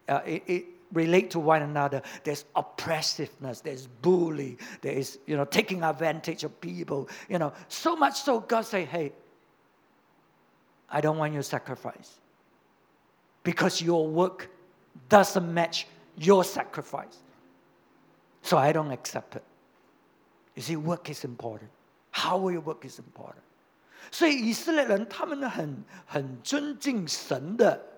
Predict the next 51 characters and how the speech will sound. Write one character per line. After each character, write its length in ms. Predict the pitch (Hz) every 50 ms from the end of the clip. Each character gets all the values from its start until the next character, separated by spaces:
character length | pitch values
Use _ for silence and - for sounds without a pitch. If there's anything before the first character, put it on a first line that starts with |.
| - _ _ _ _ _ -
啊， 260 | - 117 123 135 147 - - - - 175 -
他 100 | - 202
们 260 | 196 180 175 180 170 - - - - _
按 220 | - 226 233 220 196
照 240 | - 233 202 185
节 340 | - - - - 147 143 160
日、 220 | 180 190 190 214 -
按 200 | - 214 214 202
照 200 | 196 202 190 185
几 220 | 175 - 147 151 143
时， 220 | 135 - 156 160
他 120 | 170 196 196
们 120 | 180 170
就 60 | 170 165
带 200 | - 185 170 160
献 420 | 147 - - - 220 180 165 151
祭 240 | - - 185 185 151
来。 300 | 131 110 98 107 113 - - _ _ _ _ _ _ _ _ _ _ _ _ _ _ _ _ _ _ -
而 80 | 208
且 140 | 208 208 214
那 140 | 220 240 240
个 80 | 214 233
献 280 | - - 277 247 208
祭， 140 | 190 214 208
他 100 | - 233
们 140 | 226 214 208
知 160 | - - 226
道 140 | 214 214 196
律 180 | 196 160 -
法 180 | - - 170 143
是 140 | 135 180 175
什 160 | - 151 131
么 140 | 135 139 151
嘛， 160 | 151 139 127 - - - -
所 140 | - 233
以 20 | 226
那 80 | 220 233
些 140 | 233 247 226
献 260 | 233 - 269 240 214
祭 140 | - 208 202
是 140 | 196 208
不 100 | - -
可 140 | 208 - 190
以 40 | 180
开 160 | - 185 175
玩 160 | 165 147 143
笑 200 | 151 - 175 156
的， 80 | 143 143
对 120 | 139 -
不 80 | - 151
对？ 200 | 160 151 131 -